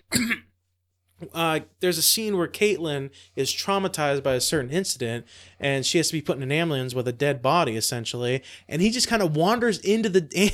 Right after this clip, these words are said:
ambulance when nobody's looking and just sits in there like nothing's going, like it's a park bench. Like, it's just a public bench you can sit down on, and they close the door and they drive away. Like, it's fucking hilarious. Like, it's great.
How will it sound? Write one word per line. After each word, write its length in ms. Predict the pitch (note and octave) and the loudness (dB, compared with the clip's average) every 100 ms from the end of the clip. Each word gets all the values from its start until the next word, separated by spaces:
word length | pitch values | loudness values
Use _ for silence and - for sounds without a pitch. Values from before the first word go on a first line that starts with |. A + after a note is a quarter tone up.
| B3 | 2
ambulance 680 | - - D#3+ - D3+ D3+ - - | 0 0 0 -2 -4 -6 -8 -14
when 140 | - D#3+ | -10 -2
nobody's 420 | G#3+ G3 C4+ A#3+ | 6 6 6 0
looking 260 | A3+ B3 G3 | 0 2 2
and 80 | D#3+ | 2
just 200 | E3+ - | 4 4
sits 300 | A#3+ A#3+ A3 | 4 2 2
in 160 | F3+ | 2
there 280 | D3 C#3 C#3+ - - | 4 4 4 -2 0
like 180 | F3 F3 | 4 4
nothing's 380 | F3+ G3+ G3+ F#3 | 4 4 2 2
going, 160 | G3 | 2
like 140 | F#3 F#3 | 4 2
it's 100 | F#3 | -4
a 40 | |
park 300 | - G3 F#3+ | -2 -2 0
bench. 380 | E3+ C#3 - - - - | -4 -4 -8 -12 -16 -6
Like, 140 | D3 | -4
it's 100 | C#3+ | 0
just 220 | E3 - | 0 0
a 80 | D#3 | -4
public 420 | - E3 E3 E3 | -4 0 2 2
bench 240 | C#3 E3+ - | 2 0 0
you 60 | |
can 100 | D3+ | -2
sit 200 | C#3+ E3 | 0 -2
down 240 | - D#3+ D3+ | 0 0 0
on, 180 | B2 B2 | -2 -2
and 100 | C3 | -4
they 80 | |
close 300 | C3 E3+ D#3+ | -4 0 0
the 80 | - | 0
door 120 | D#3+ D3+ | 0 0
and 120 | C3 - _ | -2 -12 _
they 100 | C#3+ | -4
drive 380 | C3+ C#3 C#3+ C3 | 0 2 4 4
away. 240 | D3+ B2+ | 2 2
Like, 180 | B2 B2+ | 0 -6
it's 160 | E3 | -4
fucking 300 | - A#3+ A#3+ | -4 -6 -8
hilarious. 360 | F3+ F3+ E3 A2 | -4 -2 -2 -4
Like, 100 | C3+ | -8
it's 120 | C#3 | -10
great. 340 | - D3+ - | -4 -6 -6